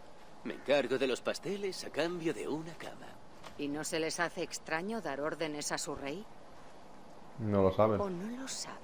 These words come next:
Speaker 1: A nadie beneficiaría que lo supiesen.
Speaker 2: Leí vuestro mensaje.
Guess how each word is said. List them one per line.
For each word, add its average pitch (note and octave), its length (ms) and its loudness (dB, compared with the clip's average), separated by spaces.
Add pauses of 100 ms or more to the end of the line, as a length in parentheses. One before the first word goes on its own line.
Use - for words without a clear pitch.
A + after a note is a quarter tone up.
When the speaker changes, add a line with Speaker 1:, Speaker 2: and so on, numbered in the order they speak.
(920)
Speaker 1:
A D3 100 4
nadie F3+ 340 4
beneficiaría A#2+ 960 2
que C#3 140 0
lo C3+ 100 4
supiesen. - 560 -2 (1040)
Speaker 2:
Leí G3+ 320 6
vuestro E3 400 2
mensaje. C3 520 -4